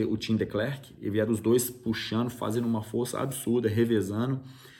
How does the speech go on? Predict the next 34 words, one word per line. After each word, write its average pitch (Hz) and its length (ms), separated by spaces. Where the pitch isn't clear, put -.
pra 104 100
deixar 107 280
o 104 80
Cavendish 110 560
em 113 80
condições 110 720
e 107 140
fora 117 340
de 110 140
problema 104 540
e 104 140
sem 107 220
chance 104 280
de - 100
ficar - 200
no 101 120
corte. 110 560
É, 98 1120
enfim, 101 580
todas 113 200
as 113 60
equipes - 400
do, 110 160
dos 107 240
camisas 107 300
amarelas 101 400
também 101 260
vieram 104 340
ali 101 140
contribuindo 104 720
pra 98 100
poder 98 500
ninguém 107 420
ficar 104 400